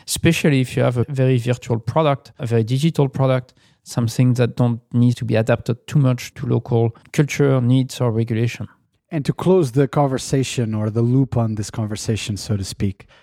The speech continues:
Speaker 2: the beautiful and magical thing is if you start having sales in the U S, if you start having teams in the U S, if you start having access to the market in the U S, guess what happens? You become visible to players in the market that might acquire you.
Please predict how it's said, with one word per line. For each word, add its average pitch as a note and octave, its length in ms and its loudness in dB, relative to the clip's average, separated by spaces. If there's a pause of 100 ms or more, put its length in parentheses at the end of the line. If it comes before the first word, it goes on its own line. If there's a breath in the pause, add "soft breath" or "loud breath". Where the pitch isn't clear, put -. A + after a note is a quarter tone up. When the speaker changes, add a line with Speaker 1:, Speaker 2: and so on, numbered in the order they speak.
(140 soft breath)
Speaker 2:
the C3 120 4
beautiful F3+ 400 4
and D3+ 100 2
magical C#3+ 400 2
thing D3+ 380 0
is A2+ 160 -2
if A#2 140 -4
you B2+ 40 -4
start C#3 200 2
having C3+ 260 0
sales A#2+ 400 0
in A#2 80 0
the A2 60 0
U F#2 160 0
S, E2+ 260 -10
if G2+ 100 -8
you G2+ 80 -4
start A2+ 220 -2
having A2 340 0
teams G#3 440 2
in F#2+ 100 -2
the F2 80 -4
U E2+ 140 -2
S, - 300 -8 (380 soft breath)
if A#2+ 140 0
you C3 60 4
start C#3+ 200 2
having B2+ 420 0
access D3 500 -2
to D3 80 2
the C3 80 4
market C#3+ 480 2
in G#2+ 80 -2
the F#2 60 -4
U F2+ 120 -2
S, - 260 -8 (520 soft breath)
guess A#2+ 240 2
what B2 100 2
happens? G#2+ 540 -2 (340 soft breath)
You C3+ 100 4
become C3+ 300 2
visible C#3+ 580 2
to - 120 -4
players B2 380 0
in A2+ 60 -2
the A2+ 80 0
market G#2 420 -4
that A#2 160 -2
might A#2+ 320 0
acquire A#2 400 0
you. F#2 360 -2